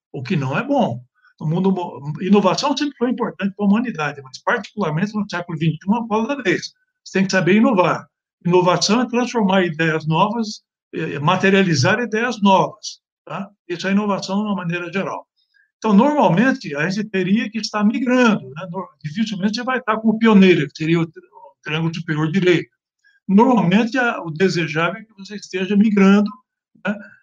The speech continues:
Eh, no, no gráfico aí, indo, perseguindo o triângulo superior direito, que seria aonde ficam as pioneiras. Nesse vão que fica entre o triângulo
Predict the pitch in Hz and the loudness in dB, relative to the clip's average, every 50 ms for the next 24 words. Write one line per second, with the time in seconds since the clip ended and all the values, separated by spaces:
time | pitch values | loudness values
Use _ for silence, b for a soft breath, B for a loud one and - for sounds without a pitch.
0 | B B - - 160 160 160 156 151 151 147 147 156 160 151 143 156 160 165 160 | B B -10 -6 -4 -2 0 0 0 0 0 0 -2 -2 -4 -4 -4 -4 -2 -2
1 | 143 147 147 151 160 160 - - - 127 135 151 190 202 - _ _ _ - 185 | -2 0 0 0 -2 -4 -6 -12 -10 -8 -6 -6 -6 -8 -10 _ _ _ -4 2
2 | 190 220 247 247 226 - - - 208 247 214 208 233 214 151 156 190 220 247 247 | 4 4 4 4 0 -2 -2 -2 0 0 0 0 0 0 0 2 4 4 4 2
3 | - 262 254 - _ - 180 170 160 147 - - _ _ _ _ _ _ _ _ | 0 -4 -8 -10 _ -16 -14 -12 -12 -12 -14 -18 _ _ _ _ _ _ _ _
4 | _ _ _ - 156 160 170 165 165 139 123 127 127 160 147 143 143 165 175 151 | _ _ _ -8 -6 -4 -4 -4 -4 -4 -6 -6 -6 -4 -4 -4 -2 -2 0 0
5 | 170 220 240 - 262 226 - - - 226 202 170 190 208 220 220 220 220 - _ | 0 0 0 -4 -10 -10 -8 -6 -4 -2 -2 2 2 2 2 0 -2 -6 -10 _
6 | _ _ _ _ _ _ _ _ _ - 147 143 143 156 180 165 160 139 123 127 | _ _ _ _ _ _ _ _ _ -8 -6 -4 -2 -2 -2 -2 -2 -4 -2 0
7 | 196 196 190 208 196 185 180 - - _ _ _ _ _ _ - 220 233 214 190 | 0 0 0 0 0 0 -2 -4 -10 _ _ _ _ _ _ 0 2 2 2 4
8 | 170 165 143 123 120 - - - - _ _ _ _ _ _ _ _ - 175 214 | 4 2 2 2 -2 -4 -8 -12 -14 _ _ _ _ _ _ _ _ -2 0 0
9 | 269 - - - 208 175 147 131 113 - - - _ _ _ _ _ _ _ _ | 0 0 0 0 0 0 0 -2 -4 -6 -10 -16 _ _ _ _ _ _ _ _
10 | _ _ - 135 127 151 185 185 190 185 - 180 147 - 170 165 139 127 165 175 | _ _ -8 -2 2 4 4 4 4 2 0 -2 -4 -2 -2 -4 -2 -2 -4 -4
11 | 180 170 185 170 160 151 156 _ 156 165 160 151 160 | -6 -6 -8 -8 -8 -8 -8 _ -12 -12 -10 -8 -8